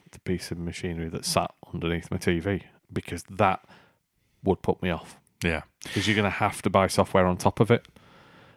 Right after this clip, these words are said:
Speaker 1: And so you're very quickly gonna be, well, potentially five, six, seven hundred pounds.
Speaker 2: Especially when you take into account the fact that, um, they're not gonna be cross-compatible. You know, the, it's gonna be,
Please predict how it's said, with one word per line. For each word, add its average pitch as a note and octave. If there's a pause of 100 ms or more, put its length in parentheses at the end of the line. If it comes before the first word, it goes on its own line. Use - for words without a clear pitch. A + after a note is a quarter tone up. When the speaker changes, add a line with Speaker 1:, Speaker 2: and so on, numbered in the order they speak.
(120)
Speaker 1:
And F#2
so F2
you're F#2
very F#2+
quickly F#2+
gonna F#2
be, F2 (420)
well, -
potentially -
five, F#2
six, -
seven G2+
hundred F#2
pounds. G2+ (320)
Speaker 2:
Especially A2+
when G2+
you F#2
take -
into F#2
account F2
the E2+
fact -
that, D#2 (440)
um, E2
they're G#2
not A#2+
gonna C3+
be G2 (220)
cross-compatible. - (1200)
You F#2+
know, E2 (140)
the, F2+
it's -
gonna G2
be, E2+